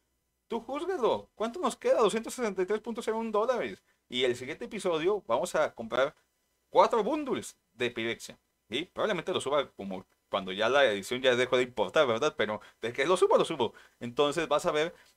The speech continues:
este, cómo nos va con los bundles, por qué valen la pena. Lo voy a explicar de nuevo, aunque técnicamente ya tengo videos de, de, en esta sección explicando eso. Así que, pues,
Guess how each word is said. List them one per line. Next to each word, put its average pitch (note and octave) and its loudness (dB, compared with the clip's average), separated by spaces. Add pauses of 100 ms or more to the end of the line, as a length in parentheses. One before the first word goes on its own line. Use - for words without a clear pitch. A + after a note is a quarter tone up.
(120)
este, A2 -4
cómo C#3+ 0
nos C3+ 0
va B2 4
con C#3+ -2
los B2+ 0
bundles, G3+ -4
por A#2 -6
qué B2+ -4
valen A#2+ -2
la B2 -4
pena. G#3 -2
Lo G#2+ -6
voy F#2+ -4
a - -6
explicar G#2 -6
de A2 -4
nuevo, G3 2
aunque F#2+ -4
técnicamente G2 -6
ya G2+ -4
tengo G2 -8
videos F#2 -4
de, F#2 -6
de, F#2 -6
en F#2+ -10
esta G2 -8
sección G2+ -10
explicando C#3 -6
eso. B3 -6 (240)
Así G#2+ -14
que, D3+ -6
pues, A2 -6